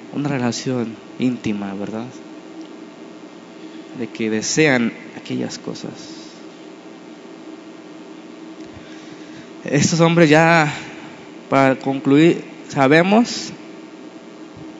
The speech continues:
que estaban mal y que era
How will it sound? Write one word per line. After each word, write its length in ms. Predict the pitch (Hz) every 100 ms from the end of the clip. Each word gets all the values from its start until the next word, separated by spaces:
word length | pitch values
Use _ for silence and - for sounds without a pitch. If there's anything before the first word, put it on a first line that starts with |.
| - 80 - - - - - - - - - - -
que 80 | -
estaban 380 | 143 135 131
mal 360 | 123 175 220 240 - - - - - - - - -
y 80 | 139
que 240 | - 147
era 460 | 151 175 180 -